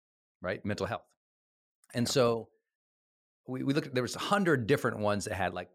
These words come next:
Speaker 1: all this research behind it. We ran all these correlatives and we tried to figure out, like, well, okay, which ones matter most? And it turned out there were about six habits that matter the most to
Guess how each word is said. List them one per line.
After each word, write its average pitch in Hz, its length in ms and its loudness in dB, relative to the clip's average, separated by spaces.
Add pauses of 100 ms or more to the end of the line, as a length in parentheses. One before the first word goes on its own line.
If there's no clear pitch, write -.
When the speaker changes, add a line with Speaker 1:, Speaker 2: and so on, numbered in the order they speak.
(100)
Speaker 1:
all 135 180 6
this 131 180 0
research 110 320 -4
behind 92 380 -6
it. 90 120 -16 (440)
We 120 140 2
ran 131 240 4
all 135 120 4
these 131 140 2
correlatives 107 800 2
and 98 300 -6
we 101 100 -4
tried - 180 0
to 104 60 0
figure 104 200 0
out, 98 60 2
like, 98 160 -2
well, 120 120 2
okay, 131 200 2
which 135 180 0
ones 123 160 0
matter 98 220 2
most? 87 280 -6
And 104 80 -10
it - 40 -14
turned 139 120 -2
out 120 60 -2
there 113 80 -6
were 107 60 -2
about 101 260 -8 (180)
six - 360 -4
habits - 500 -20 (360)
that 117 80 -8
matter 135 240 4
the 113 100 4
most 107 480 2
to 95 280 -8